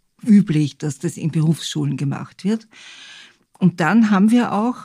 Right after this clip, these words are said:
aus Anlass der Debatte natürlich,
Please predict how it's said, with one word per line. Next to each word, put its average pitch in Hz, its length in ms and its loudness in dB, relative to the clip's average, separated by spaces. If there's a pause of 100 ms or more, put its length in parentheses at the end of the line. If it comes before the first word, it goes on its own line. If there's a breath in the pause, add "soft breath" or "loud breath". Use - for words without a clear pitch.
(440)
aus - 400 -8
Anlass 220 720 -4
der 175 140 -2
Debatte - 580 -6
natürlich, 208 720 -2